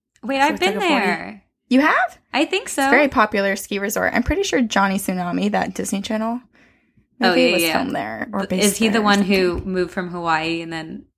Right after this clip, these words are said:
Speaker 2: Yeah.
Speaker 1: Oh, yeah.
Speaker 2: All right, but Stowe, Vermont, it's about a f-, this, uh, is a bridge, a haunted covered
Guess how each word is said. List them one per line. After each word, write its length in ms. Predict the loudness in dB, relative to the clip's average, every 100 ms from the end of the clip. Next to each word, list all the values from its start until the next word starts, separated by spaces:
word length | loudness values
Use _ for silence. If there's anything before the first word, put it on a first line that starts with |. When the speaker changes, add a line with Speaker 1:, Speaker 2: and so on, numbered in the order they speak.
| -6
Speaker 2:
Yeah. 440 | 0 2 2 2 2
Speaker 1:
Oh, 60 | 2 2 0 0 -2 -2 -4
yeah. 80 | -4
Speaker 2:
All 80 | -2
right, 220 | -2 -2
but 180 | -8 -10
Stowe, 320 | -2 2 4
Vermont, 540 | 4 2 4 4 2 -2 -16
it's 120 | -12
about 220 | 0 2 2
a 40 |
f-, 200 | -4 -14 _
this, 320 | 0 2 0 -4 _ _ _ -4
uh, 300 | -2 -2 -4 -2
is 320 | 0 2 0
a 120 | 0 2
bridge, 720 | 2 2 2 0 0 -2 -4 -18 -12
a 40 |
haunted 540 | -6 -4 0 -2 -2 -6 _ _
covered 460 | -6 -4 -2 -2